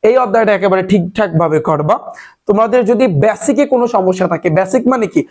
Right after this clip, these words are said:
বইয়ে যতটুকু আছে, রসায়নের ক্ষেত্রে অন্তত পক্ষে ভাইয়া বেসিকটা ইম্পর্টেন্ট, বেসিকটা ইম্পর্টেন্ট। তুমি যতই প্রো লেভেলের স্টুডেন্ট হও না কেন, তুমি যদি প্রত্যেকটা চ্যাপ্টারে মানে প্রত্যেকটা অধ্যায়ে যদি তোমার বেসিকে দুর্বলতা থাকে,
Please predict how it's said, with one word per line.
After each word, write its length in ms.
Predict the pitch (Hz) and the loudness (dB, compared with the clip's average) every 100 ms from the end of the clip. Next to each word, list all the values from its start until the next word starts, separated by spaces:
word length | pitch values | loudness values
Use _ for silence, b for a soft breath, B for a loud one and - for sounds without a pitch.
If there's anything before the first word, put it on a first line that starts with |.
| B B 165 | B B 2
বইয়ে 380 | 160 226 285 | 4 4 4
যতটুকু 460 | 233 185 208 214 220 | 0 0 0 0 0
আছে, 320 | 170 - 175 - b b - | -2 -2 -8 -8 b b 0
রসায়নের 520 | 190 190 233 247 269 | 2 2 0 0 0
ক্ষেত্রে 400 | 262 247 247 262 | 0 0 2 2
অন্তত 460 | 247 208 190 285 285 254 | 2 -2 0 0 2 0
পক্ষে 220 | 233 233 | 0 0
ভাইয়া 200 | 208 202 | 2 0
বেসিকটা 600 | 143 220 - 277 - - | 2 0 0 -2 0 0
ইম্পর্টেন্ট, 560 | 214 170 160 139 - - _ _ b b b b 131 | 0 0 0 -2 -4 -12 _ _ b b b b 0
বেসিকটা 500 | 233 233 285 220 269 | 0 2 0 0 0
ইম্পর্টেন্ট। 520 | 247 214 214 208 196 | 0 0 0 0 0
তুমি 160 | 208 226 | 0 0
যতই 380 | 165 196 196 294 | 2 0 0 0
প্রো 240 | - 269 | 2 2
লেভেলের 400 | 269 269 269 240 | 2 2 2 2
স্টুডেন্ট 280 | 233 233 202 | 2 0 2
হও 140 | 180 | 0
না 100 | 175 | 0
কেন, 220 | 175 175 175 | -2 -2 -2
তুমি 260 | 226 262 | 0 0
যদি 220 | 226 196 196 b b b - | 0 0 -2 b b b -2
প্রত্যেকটা 540 | 220 226 262 - 277 - | -2 0 -4 0 -4 -2
চ্যাপ্টারে 540 | - 233 - 247 202 175 | -2 -2 -2 -2 0 0
মানে 140 | 185 | 0
প্রত্যেকটা 460 | 185 196 - 233 247 | 0 -2 -2 -2 -2
অধ্যায়ে 440 | 190 190 160 202 | 0 0 2 0
যদি 140 | 175 180 | 0 0
তোমার 200 | 214 175 | -2 0
বেসিকে 520 | 151 202 - 254 302 | 0 0 -2 -2 -2
দুর্বলতা 480 | 185 208 220 214 202 | 0 0 0 0 -2
থাকে, 300 | 165 - | -4 -4